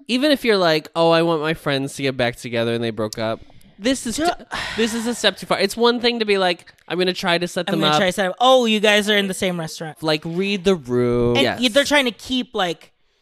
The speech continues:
Speaker 2: the J one that they know.
Speaker 1: Yes. Over with.
Speaker 2: Yes, she's even trying to be like, "I don't, I hate this just as much as you do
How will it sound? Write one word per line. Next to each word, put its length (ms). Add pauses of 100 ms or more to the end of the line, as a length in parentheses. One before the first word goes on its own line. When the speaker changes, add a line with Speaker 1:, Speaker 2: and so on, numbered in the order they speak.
(120)
Speaker 2:
the 180
J 240
one 280
that 200
they 180
know. 460
Speaker 1:
Yes. 640
Over 160
with. 100
Speaker 2:
Yes, 260
she's 300
even 240
trying 220
to 60
be 120
like, 240
"I 220
don't, 240
I 140
hate 280
this 140
just 240
as 20
much 160
as 160
you 120
do 340